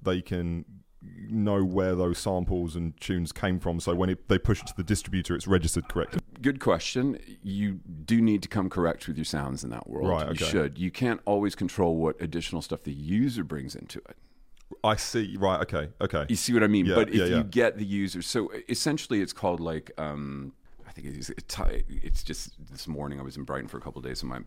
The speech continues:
Speaker 2: head is foggy, but it's, it's, it
Speaker 1: Brighton will
Speaker 2: top
Speaker 1: do that too.
Speaker 2: Yeah, exactly. Top of the funnel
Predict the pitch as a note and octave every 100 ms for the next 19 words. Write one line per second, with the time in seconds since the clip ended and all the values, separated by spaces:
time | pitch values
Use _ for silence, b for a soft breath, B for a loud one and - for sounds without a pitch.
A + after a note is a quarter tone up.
0 | - - C2+ C2+ - C2+ C2+ C#2 - -
1 | - - - - F#2+ G2+ C3 F#2+ E2 -
2 | E2 D#2+ F2 D2+ C2+ C2 C2+ A1+ B B
3 | B B - A#2 A#2 G2 F2+ - D#2 D#2
4 | D2 D2